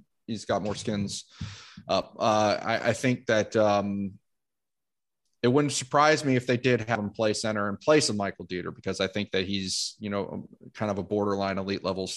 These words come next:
uh, uh, center prospect. You can certainly argue from, from an athletic standpoint. Um, but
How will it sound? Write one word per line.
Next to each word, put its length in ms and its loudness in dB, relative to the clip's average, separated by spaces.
uh, 380 0
uh, 400 -6
center 340 -2
prospect. 580 -6
You 240 0
can 160 -4
certainly 340 0
argue 220 0
from, 240 -6
from 140 -2
an 80 -2
athletic 360 -2
standpoint. 400 -10
Um, 540 2
but 640 6